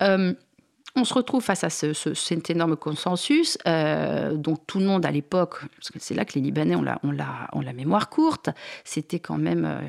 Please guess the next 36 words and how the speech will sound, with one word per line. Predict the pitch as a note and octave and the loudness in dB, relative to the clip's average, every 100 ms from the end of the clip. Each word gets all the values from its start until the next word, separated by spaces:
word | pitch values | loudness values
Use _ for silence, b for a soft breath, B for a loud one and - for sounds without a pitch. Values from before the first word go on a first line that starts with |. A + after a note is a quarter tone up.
| C#3 | -8
il | C#3 | -8
y | |
a, | C3 C3 B2+ | -10 -10 -12
il | |
y | - | -14
a, | A#2+ | -16
il | C3+ | -18
y | |
a, | C3+ | -16
hum, | D3+ C#3 - - - | -14 -16 -18 -20 -14
trois, | - E3 | -8 -6
quatre | - - F3+ - C#4 | -6 -4 -4 0 2
ans, | D4 C#4+ B B B B | 2 0 B B B B
tout | D#4 | 4
le | C#4+ | 6
monde | C4+ D#3 - | 6 4 2
est, | D#3+ D#3 C#3 | 0 0 -2
est | |
ravi, | C#3 D#3 G#3 A3+ C#4+ D4+ D4+ | 2 4 6 6 4 4 2
euh, | E3+ | 2
la | E3 | 2
tension, | D#3 D#3 D#3 - - D#3 D#3 D3 | 0 0 0 -2 0 2 2 0
euh, | C#3 C#3 C#3+ C#3+ | -2 -4 -4 0
descend, | F3 F#3 C4+ C#4 D4 C#4 | 0 2 4 4 4 4
on | |
commence | G3 F3+ F3 E3 | 2 0 0 -2
à | |
se, | D3+ - D#3+ D#3 | -4 -6 -4 -4
s'atteler | - D#3+ - F3+ E3+ | -4 -6 -2 0 0
au | |
dossier, | D#3 D3+ - - E3+ D#3 | 0 -2 -2 -2 -2 -2
euh, | C3+ C3+ | -4 -6
économique, | C#3 D#3 F#3+ B3+ D4+ D4 - | -4 0 4 4 4 2 0
notamment | D3+ D#3 D#3+ D#3 | -2 -2 -2 0
paraît-il | - - - - E3 | -2 -2 -6 -4 -4
que | - | -4